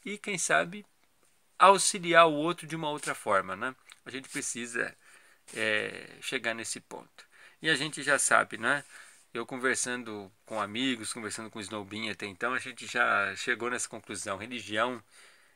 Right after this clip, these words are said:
não salva ninguém. Religião educa, prepara, instrui.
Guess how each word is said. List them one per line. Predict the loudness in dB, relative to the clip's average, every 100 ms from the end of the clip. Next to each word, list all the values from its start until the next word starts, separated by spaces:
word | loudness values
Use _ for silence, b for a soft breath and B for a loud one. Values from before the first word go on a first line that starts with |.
| b
não | -14 -4 -2 0
salva | 0 4 4 2 -2
ninguém. | -4 0 0 -2
Religião | -8 -12 -4 -4 -4 -6
educa, | -4 -4 -4 -6 -6 -6 -6
prepara, | -4 -4 -4 2 6 8 6 2
instrui. | -2 -2 -2 4 4 4